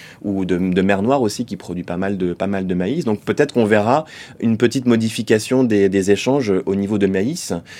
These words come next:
euh, mais on, on va rester sur des situations où les gens auront moins de revenus. Même si on importe, ils n'auront pas l'argent,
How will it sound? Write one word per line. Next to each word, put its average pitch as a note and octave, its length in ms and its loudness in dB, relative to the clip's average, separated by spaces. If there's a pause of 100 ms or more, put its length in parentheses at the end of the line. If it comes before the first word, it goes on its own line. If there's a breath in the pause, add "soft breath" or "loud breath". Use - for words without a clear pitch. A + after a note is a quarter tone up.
(240 loud breath)
euh, F2 400 0
mais G#2 180 4
on, F#2+ 240 2
on F#2+ 60 0
va F#2+ 100 4
rester F#2+ 240 0
sur A2+ 140 -2
des F#2+ 80 0
situations G2 500 0
où A2+ 60 2
les F#2 100 2
gens G#2 180 0
auront F2+ 240 2
moins G2 280 4
de B2+ 40 4
revenus. A#2 440 2
Même A#2 180 2
si - 160 -4
on A#2 160 4
importe, G#2+ 440 0 (220 loud breath)
ils G#2+ 80 -2
n'auront G#2 140 4
pas A#2 140 4
l'argent, A2 340 0